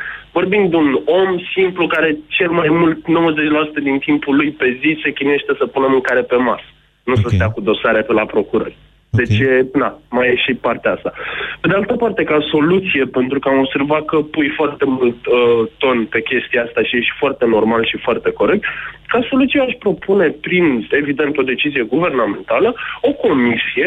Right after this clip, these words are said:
Speaker 1: și o platformă online pe care să se facă publice absolut toate concursurile de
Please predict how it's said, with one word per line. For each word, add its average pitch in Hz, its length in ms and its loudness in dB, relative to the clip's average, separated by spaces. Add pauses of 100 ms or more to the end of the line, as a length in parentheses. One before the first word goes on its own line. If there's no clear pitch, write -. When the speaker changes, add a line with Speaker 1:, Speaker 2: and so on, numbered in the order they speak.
(140)
Speaker 1:
și - 160 0
o - 100 0
platformă 151 500 0 (100)
online - 400 0 (120)
pe 254 120 2
care 240 200 0
să 208 140 -6
se 175 60 -2 (160)
facă 165 220 -2 (180)
publice 131 380 0
absolut 160 360 0
toate 165 220 0 (100)
concursurile 127 600 0
de 123 40 2